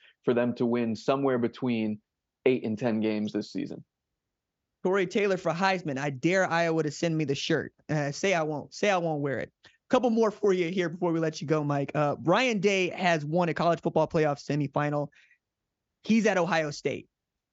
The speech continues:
Speaker 2: Jim Harbaugh has not. He's at Michigan. Lincoln Riley has not. He's at S C. Brian Kelly has not. He's at L S U, but he was at Notre Dame. <laughs> This would still be the case if Ohio State was three and oh against Michigan instead of one and two.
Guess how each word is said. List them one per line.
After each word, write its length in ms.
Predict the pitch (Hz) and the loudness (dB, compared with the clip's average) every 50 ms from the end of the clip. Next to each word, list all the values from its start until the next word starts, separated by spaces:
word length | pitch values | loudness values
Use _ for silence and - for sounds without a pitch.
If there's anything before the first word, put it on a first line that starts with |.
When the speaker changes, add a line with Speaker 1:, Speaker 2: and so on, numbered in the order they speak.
| _ _ - | _ _ -6
Speaker 2:
Jim 240 | 135 123 190 254 | 0 2 4 4
Harbaugh 400 | 254 233 240 233 233 226 233 226 | 4 4 4 4 4 4 2 2
has 200 | 208 190 160 135 | 2 0 -2 0
not. 320 | 147 160 170 165 135 113 - _ - _ - | 0 0 0 0 0 -2 -6 _ -16 _ -4
He's 240 | 156 160 180 170 165 | -2 0 0 0 -2
at 80 | - | -2
Michigan. 460 | 156 160 165 160 - 143 120 117 110 | 0 0 0 0 -2 -4 -4 -4 -2
Lincoln 260 | 131 175 226 214 233 202 | 0 0 2 2 2 2
Riley 260 | 214 226 226 214 185 | 2 2 2 2 0
has 240 | 160 - 160 156 147 | 0 -2 -4 -2 0
not. 300 | 175 185 196 175 131 - | 2 2 2 2 0 -2
He's 240 | - 156 165 185 170 | -4 -2 -2 0 0
at 80 | 180 | 0
S 280 | 120 113 156 160 156 - | 0 0 0 0 -2 -2
C. 280 | - 170 165 135 110 - | -2 -2 -2 -2 -2 0
Brian 280 | - 202 240 262 240 190 | 2 2 4 2 0 0
Kelly 260 | - 247 240 220 180 | 0 0 2 2 0
has 160 | 160 147 143 | -2 -4 -2
not. 320 | 160 190 214 208 175 135 - _ _ _ _ _ - | 0 2 2 2 2 -2 -4 _ _ _ _ _ -2
He's 220 | - 254 247 214 | 2 2 4 4
at 180 | 262 262 285 277 | 2 2 2 2
L 140 | 254 247 247 | 2 2 2
S 160 | 233 233 - | 0 2 0
U, 100 | 262 247 | 2 2
but 80 | 233 | 2
he 60 | 226 226 | 2 2
was 140 | 220 208 | 2 4
at 180 | 262 269 214 226 | 2 2 2 2
Notre 220 | 240 233 233 233 | 4 4 4 2
Dame. 440 | 220 202 302 294 254 190 139 104 - _ _ _ _ _ _ _ _ _ _ _ _ - | 2 2 2 2 2 0 -2 -6 -10 _ _ _ _ _ _ _ _ _ _ _ _ -2
<laughs> 40 | - - 254 - 494 - _ _ _ _ _ _ - 247 - - - - - - _ - | 0 0 0 0 -2 -10 _ _ _ _ _ _ -2 -2 -2 -2 -10 -20 -20 -18 _ 0
This 180 | 269 320 311 - | 0 0 2 2
would 100 | 320 - | 0 0
still 240 | - - 349 339 | 0 0 2 2
be 140 | 339 339 330 | 4 2 2
the 100 | 294 285 | 2 2
case 520 | 269 - 320 320 254 247 233 - - - - _ - | 2 2 2 4 2 0 -2 -6 -8 -16 -10 _ 0
if 140 | 254 254 | 2 4
Ohio 340 | 262 254 247 262 269 262 269 | 4 4 4 4 2 2 0
State 240 | 262 - 269 254 233 | 0 2 0 2 2
was 140 | 247 247 233 | 2 0 0
three 220 | - 285 294 311 | 0 0 2 4
and 100 | 285 294 | 4 4
oh 280 | 320 311 285 233 202 196 - | 4 4 4 4 4 4 2
against 300 | 220 196 240 226 208 - | 2 2 2 0 2 2
Michigan 380 | 202 202 190 - 175 214 214 | 2 2 2 2 0 0 0
instead 260 | 196 208 - - 214 | 0 0 2 2 2
of 80 | 214 196 | 2 2
one 240 | 190 202 208 214 208 | 2 2 2 4 4
and 180 | 196 190 185 | 2 0 0
two. 380 | - - 262 233 190 180 165 - | 0 2 4 4 4 4 2 0